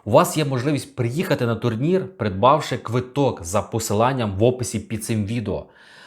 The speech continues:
а також приєднатися до збору коштів. Також всю потрібну інформацію ви знайдете в описі під цим відео. Проходьте, цікавтеся, скидайте нашим хлопцям на З С У і на швидкі допомоги, і на пожежні автомобілі.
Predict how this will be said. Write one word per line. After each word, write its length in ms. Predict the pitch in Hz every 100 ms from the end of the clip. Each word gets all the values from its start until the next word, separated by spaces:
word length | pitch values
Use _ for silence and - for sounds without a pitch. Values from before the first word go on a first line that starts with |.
| -
а 80 | 120
також 340 | - - 139
приєднатися 800 | - - 131 143 147 143 120 -
до 180 | 95 113
збору 360 | 107 113 117 113
коштів. 560 | - 160 170 - 98 - _ _
Також 320 | 143 135 107 - _
всю 260 | - -
потрібну 400 | 135 113 107 107
інформацію 580 | 110 107 113 135 147 110
ви 240 | 92 104 131
знайдете 340 | 107 110 110
в 160 | 90 117
описі 400 | 147 139 - 104
під 320 | - 110 107
цим 260 | 131 110
відео. 420 | 98 123 143 92 82
Проходьте, 680 | - 110 - 131 143 143
цікавтеся, 800 | 90 - 120 113 117 120 - - 73 - - _
скидайте 720 | - - 117 123 131 120 98 -
нашим 440 | 113 117 120 110
хлопцям 440 | 101 113 127 - 107 -
на 200 | 110 117
З 60 | 107
С 200 | 104 113
У 220 | 131 143
і 100 | 127
на 160 | 107 98
швидкі 380 | - 104 - 147
допомоги, 520 | - 117 123 123 110 - - _
і 120 | 147
на 200 | 127 117
пожежні 520 | 113 110 92 98 104 110
автомобілі. 640 | 95 104 101 98 92 78